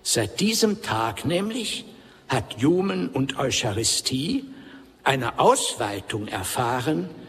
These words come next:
die alles bisher Gesagte übertrifft.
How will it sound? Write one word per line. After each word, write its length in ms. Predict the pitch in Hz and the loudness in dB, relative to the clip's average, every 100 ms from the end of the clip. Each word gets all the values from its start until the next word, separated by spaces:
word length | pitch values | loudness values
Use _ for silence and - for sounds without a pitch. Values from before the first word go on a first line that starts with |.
| - - - | -20 -20 -6
die 160 | 123 - | -4 2
alles 380 | 156 185 165 - | 4 4 0 -2
bisher 520 | 147 127 117 120 127 | 0 0 2 2 2
Gesagte 720 | 139 120 98 95 95 - - | 0 -2 -2 -4 -6 -4 0
übertrifft. 1040 | 123 139 - 113 - - - - - - | 0 0 -2 -4 -6 -6 -6 -8 -10 -12